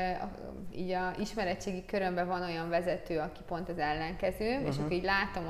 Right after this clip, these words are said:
Speaker 1: azt, hogy nekem is, ö, hogy mondjuk, ha, ha van kvalitásom, akkor az ez, hogy én nagyon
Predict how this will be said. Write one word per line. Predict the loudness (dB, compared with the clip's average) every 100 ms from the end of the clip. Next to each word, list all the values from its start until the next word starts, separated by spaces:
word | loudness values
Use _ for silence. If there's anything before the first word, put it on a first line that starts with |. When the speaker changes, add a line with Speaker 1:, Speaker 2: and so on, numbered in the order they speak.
| -4
Speaker 1:
azt, | 0
hogy | 2 2 0 -10 -4
nekem | -4 -2 -2 -2
is, | -4 -4
ö, | -2 -2 -4 -6
hogy | -6 -4
mondjuk, | -2 2
ha, | 2 2 2
ha | 0 4
van | 4 2 4
kvalitásom, | 4 4 2 0 0 -2 -2
akkor | -2 0 2
az | 4
ez, | 4 2 0 -4 -10 -4
hogy | 0
én | 2
nagyon | 2 2